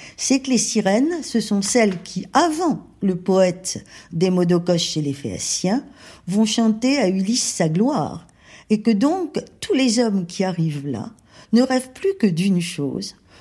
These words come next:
de rester là éternellement à écouter le chant des sirènes,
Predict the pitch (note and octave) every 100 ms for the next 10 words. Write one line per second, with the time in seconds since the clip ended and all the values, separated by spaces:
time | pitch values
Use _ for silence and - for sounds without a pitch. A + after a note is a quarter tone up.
0 | - F#3+ G#3 C#4 C#4 - C4 B3 A3+ G3
1 | - - C4+ C4 - G#3+ F#3+ F#3 E3+ E3
2 | D#3+ A3 - _ _ _ - G3+ G#3+ A#3
3 | A#3 G#3+ - C4+ C#4+ F#3 - G#3+ A#3 G#3
4 | F#3+ - C#3+ F2+ F3 G#3+